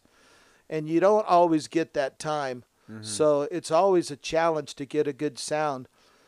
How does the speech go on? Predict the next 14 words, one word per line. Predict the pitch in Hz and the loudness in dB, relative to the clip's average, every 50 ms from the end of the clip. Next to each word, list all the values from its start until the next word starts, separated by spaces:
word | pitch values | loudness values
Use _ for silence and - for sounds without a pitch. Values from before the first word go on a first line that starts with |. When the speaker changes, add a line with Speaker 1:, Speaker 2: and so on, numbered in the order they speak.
| _ _ _ _ _ _ | _ _ _ _ _ _
Speaker 1:
And | - 151 151 143 | -8 -8 -6 -6
so | - - 160 156 151 143 - - | -2 2 4 4 4 2 0 -4
right | 160 156 175 214 233 226 | 0 4 4 6 6 6
after | 226 220 214 - - 175 | 4 4 2 0 -6 -6
we | 165 190 180 | -4 -4 -2
had | 165 165 175 175 151 | 0 0 2 2 2
a | 147 | 2
one-hour | 135 127 160 196 214 214 214 196 185 175 165 | 0 -2 -2 -2 -2 0 0 0 0 0 -2
sound | - - - 180 185 185 185 170 - | -2 -2 -2 -2 0 -2 -2 -4 -4
test, | 151 143 123 127 - - - - | -4 -4 -4 -4 -6 -10 -12 -8
Nickel | 147 147 185 202 - 170 165 | -4 0 0 0 0 -2 -6
Creek | - - - 190 202 196 175 - | -6 -4 0 0 0 0 0 -6
showed | - - - 170 156 156 147 | -6 -2 0 2 2 2 2
up. | 143 147 151 - _ | 0 0 -2 -2 _